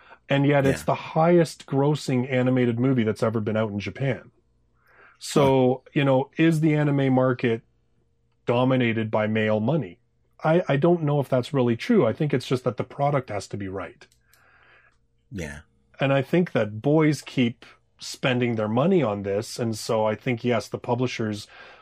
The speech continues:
Speaker 1: are pumping out more and more product to appeal to boys. Uh, I think that is still, like,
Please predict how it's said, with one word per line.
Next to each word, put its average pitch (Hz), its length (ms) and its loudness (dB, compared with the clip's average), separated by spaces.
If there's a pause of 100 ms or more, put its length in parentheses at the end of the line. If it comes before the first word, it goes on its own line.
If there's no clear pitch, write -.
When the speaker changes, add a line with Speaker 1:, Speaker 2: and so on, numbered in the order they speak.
(140)
Speaker 1:
are 120 140 0
pumping 123 460 -2
out 110 180 0
more 113 220 0
and 110 80 -2
more 107 160 0
product 113 480 -2
to 110 140 -4
appeal 120 500 -2
to - 120 -4
boys. 165 600 -2 (420)
Uh, 101 220 0
I 113 180 0
think 120 220 -2
that 110 180 0
is 104 140 -4
still, 120 480 0
like, 101 300 -2